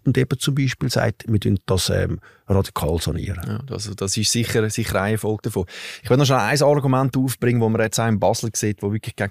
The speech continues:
Speaker 2: die Wohnschutzinitiativen auch, äh, tut, einen Punkt setzen. Wir haben dort gesehen, nach Einführung, nicht nur, dass eben sechsundsiebzig Prozent weniger Baugesuche eingereicht worden sind, sondern die Folge davon, die Folge davon ist ja, dass am Schluss weniger gebaut wird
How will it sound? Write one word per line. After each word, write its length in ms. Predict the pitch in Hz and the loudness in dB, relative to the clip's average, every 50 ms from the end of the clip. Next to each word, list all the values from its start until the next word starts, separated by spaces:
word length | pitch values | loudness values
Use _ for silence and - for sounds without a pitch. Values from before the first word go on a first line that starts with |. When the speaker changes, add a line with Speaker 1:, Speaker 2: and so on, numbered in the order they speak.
| - | -2
Speaker 2:
die 80 | - 101 | 0 0
Wohnschutzinitiativen 1040 | 101 101 110 107 - 113 101 - - 104 101 95 - 104 - 101 98 - - 101 | 0 0 0 -2 -4 -6 -6 -4 -4 -4 -4 -4 -6 -6 -6 -6 -4 -2 -2 -2
auch, 260 | 92 92 95 98 98 95 _ - - - - - _ _ | -2 -2 -2 -4 -6 -8 _ -20 -20 -20 -20 -20 _ _
äh, 300 | - - - 95 92 90 | -4 0 2 2 2 2
tut, 380 | 90 - 104 101 98 90 - - | 0 0 2 2 2 2 0 -2
einen 100 | 101 92 | -4 -2
Punkt 320 | - 107 107 117 - - | 0 0 0 0 -2 -2
setzen. 300 | - 98 90 - - 113 | -2 -2 -2 0 0 0
Wir 80 | 110 113 | 2 2
haben 140 | 120 120 - | 2 2 2
dort 320 | 120 110 104 - 107 95 | 0 0 0 -2 -4 0
gesehen, 380 | - - - - 127 143 139 123 | 2 2 4 4 4 4 4 4
nach 240 | 117 131 139 110 - - | 4 4 2 2 0 -2
Einführung, 640 | 120 120 139 156 - - 120 110 110 123 131 143 - - - - - - - - - - _ _ - | 0 0 2 0 2 2 2 4 4 2 2 0 -4 -8 -16 -20 -20 -20 -20 -20 -20 -20 _ _ 4
nicht 200 | 104 123 139 135 | 4 6 6 6
nur, 120 | 143 135 | 6 6
dass 160 | 113 104 - | 4 4 4
eben 160 | 123 107 117 | 4 2 2
sechsundsiebzig 720 | 104 - 120 113 117 - 127 104 110 117 107 113 104 - - | 4 4 4 2 2 2 0 2 2 2 2 0 0 0 -2
Prozent 420 | - 101 - - 104 104 104 95 | -2 0 2 4 4 4 4 4
weniger 420 | 104 98 98 95 90 - 87 90 92 - - _ _ _ _ _ | 2 2 2 2 2 0 0 0 -2 -6 -12 _ _ _ _ _
Baugesuche 600 | - 90 98 123 147 131 - - 139 131 110 139 | 2 4 4 4 4 2 2 2 2 4 4 2
eingereicht 420 | 139 - 143 131 127 135 127 - 135 | 2 4 2 2 2 2 0 -2 -2
worden 220 | 127 131 131 135 | -2 -2 -2 -2
sind, 280 | 120 143 127 131 131 123 | -2 -2 -2 -2 -2 0
sondern 320 | - 113 110 107 101 98 | 2 2 2 2 0 0
die 60 | - | 0
Folge 300 | - 127 127 127 - - | -2 -2 -2 -2 -4 -4
davon, 240 | - 123 - - - | -4 -4 -2 -4 -2
die 40 | - | 0
Folge 240 | - 139 170 156 - | 2 2 2 2 0
davon 260 | 135 117 123 117 120 | -2 0 0 0 2
ist 220 | - 151 160 - | 2 2 2 4
ja, 260 | - 117 120 143 160 - - - - - - - _ _ - | 6 6 6 6 4 2 -4 -14 -20 -20 -20 -20 _ _ -4
dass 180 | - 107 - | -2 0 2
am 80 | 113 104 | 2 2
Schluss 340 | 107 117 127 131 - - 107 | 4 2 2 2 2 2 4
weniger 240 | 104 104 104 98 | 4 4 2 0
gebaut 400 | 95 - - 98 110 127 117 - | 0 2 2 2 2 2 -2 -2
wird 180 | - 123 120 - | -4 -6 -6 -6